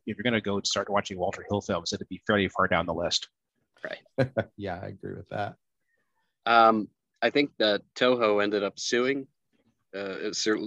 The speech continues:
Speaker 2: Sergio Leone over the
Speaker 1: I believe so, yeah.
Speaker 3: Yeah.
Speaker 2: Yeah. And again, I think part of that has to do with the fact that in some cases it was literally shot by shot. Literally.
Speaker 3: Mostly,
Speaker 1: Yeah, it's
Speaker 3: yeah,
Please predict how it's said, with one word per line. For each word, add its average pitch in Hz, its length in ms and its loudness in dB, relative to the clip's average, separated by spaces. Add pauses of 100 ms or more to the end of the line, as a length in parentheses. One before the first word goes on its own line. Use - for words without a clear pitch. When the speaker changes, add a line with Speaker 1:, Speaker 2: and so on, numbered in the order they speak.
Speaker 2:
Sergio 107 460 2
Leone 107 500 0
over 98 300 -4
the 95 260 -4 (220)
Speaker 1:
I 113 60 6
believe 113 280 4
so, 101 180 4
yeah. 90 320 2
Speaker 3:
Yeah. 127 220 -2 (220)
Speaker 2:
Yeah. 92 260 0 (1300)
And 104 200 -2
again, 110 360 4
I 95 100 4
think 104 200 0 (160)
part 110 160 4
of 92 80 2
that 95 200 2
has 95 240 -2
to 87 80 -10
do 92 100 -2
with 85 160 -4
the 82 60 -12
fact 85 320 -2
that 82 120 -4 (140)
in 92 140 -6
some 87 280 -4 (120)
cases 90 360 -4
it - 100 -10
was 85 520 -6 (340)
literally 82 380 -8
shot 76 360 -4 (120)
by 78 140 -8
shot. 76 340 -10 (2000)
Literally. 117 360 0
Speaker 3:
Mostly, - 0 - (180)
Speaker 1:
Yeah, - 20 4
it's - 240 -8 (240)
Speaker 3:
yeah, 120 260 0